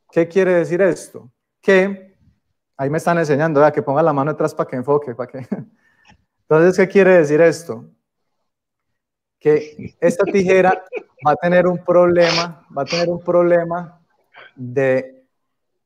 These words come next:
que en poco tiempo se va a quedar sin filo, porque al ser la tij-, al estar la tijera rápida, al estar la tijera rápida, va a ocurrir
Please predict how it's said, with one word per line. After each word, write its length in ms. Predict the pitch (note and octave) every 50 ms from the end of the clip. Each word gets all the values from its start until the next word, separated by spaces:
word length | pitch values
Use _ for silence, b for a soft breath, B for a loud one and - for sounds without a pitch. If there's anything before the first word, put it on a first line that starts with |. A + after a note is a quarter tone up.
| _ _ _ _ _ _
que 300 | _ D#3 D3+ D3+ D3 D3
en 200 | D3 D3 C#3 C#3+
poco 320 | - F#3+ F#3 F#3+ G#3+ G#3
tiempo 440 | G#3 G#3 G3+ G3+ G3 F#3+ G3 F#3+ F#3
se 100 | F3+ E3+
va 140 | D3+ C#3+ C3+
a 60 | C3+
quedar 300 | - E3+ E3 E3 E3 E3
sin 220 | D#3+ - E3+ E3 E3
filo, 340 | - A3 G#3 F3+ F3 E3
porque 260 | - C#3+ C3 C3 - D3
al 140 | C3+ C3+ B2+
ser 240 | C3 D#3 C#3+ C#3 D3+
la 140 | F3 F3
tij-, 220 | F3 F3 D3+ C#3 D3+
al 80 | - C3+
estar 300 | - - C#3+ C#3+ C3+ C#3+
la 140 | D#3+ F3 E3+
tijera 420 | - C#3+ C3 C#3 C3+ C3 D3+ D#3+
rápida, 800 | E3+ E3+ E3+ E3+ F3 D3+ - - - F3 E3+ E3+ F3 F3 E3+ -
al 140 | - C3 C3
estar 260 | C3 C3 - C3+ C3
la 140 | C#3 D#3+ E3
tijera 340 | - E3+ D#3+ E3+ D#3+ D#3 D#3+
rápida, 680 | D#3 D3+ E3 D3+ C3+ - - D#3+ E3 E3 D#3+ E3 - _ _ _ _ _ _ A#2+ C3+
va 60 | C#3+
a 40 | C#3+
ocurrir 540 | C3+ - - F3 - F3 F3 F3 F3 F3